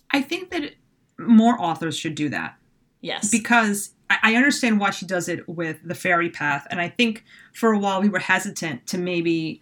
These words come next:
Speaker 1: um, talk about this. We don't wanna give people the impression that this is something you can just jump into.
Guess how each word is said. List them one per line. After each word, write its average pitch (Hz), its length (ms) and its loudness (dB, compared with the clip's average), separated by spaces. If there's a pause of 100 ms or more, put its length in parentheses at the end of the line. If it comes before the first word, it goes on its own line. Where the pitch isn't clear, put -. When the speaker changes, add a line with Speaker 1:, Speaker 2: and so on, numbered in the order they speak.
(360)
Speaker 1:
um, 160 460 -2 (180)
talk 202 240 4
about 233 280 2
this. 240 220 -2
We 202 60 -4
don't 175 140 -2
wanna 170 140 -2
give 170 180 -6
people 165 280 -8
the 165 100 -4
impression 165 460 -6
that 160 60 -8
this 165 120 -6
is - 80 -10
something 170 200 -6
you 165 60 -8
can 165 100 -6
just 147 200 -8
jump - 200 -6
into. 196 460 -4